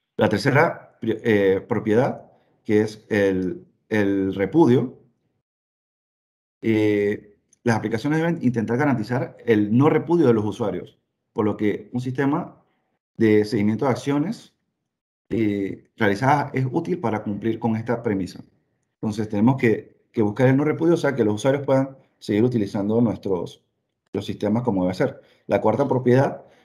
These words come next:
es la revelación de la información, del information disclosure. Eh, esto lo que busca es mantener la confidencialidad y cualquier tipo de información que ayude a un atacante a indicarnos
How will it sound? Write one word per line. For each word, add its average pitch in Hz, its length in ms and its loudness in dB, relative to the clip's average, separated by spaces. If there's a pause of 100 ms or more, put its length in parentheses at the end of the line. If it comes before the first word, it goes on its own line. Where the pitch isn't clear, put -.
(160)
es 117 160 0
la 135 140 4
revelación 110 560 0
de 117 80 2
la 107 60 0
información, 104 520 -6 (160)
del 98 140 -4
information 95 460 -6
disclosure. 123 500 -4 (640)
Eh, 101 560 0 (880)
esto 143 520 4
lo 117 100 2
que 104 120 -2
busca 127 220 0
es 143 40 0
mantener 120 300 -2
la 127 120 -4
confidencialidad 101 920 -4
y 104 180 0
cualquier 98 320 -4
tipo 123 220 -2
de 147 80 2
información 117 440 -2
que 101 100 -6
ayude 101 480 0 (180)
a 104 80 -2
un 104 100 2
atacante 120 600 0
a 101 80 -4
indicarnos 98 680 -2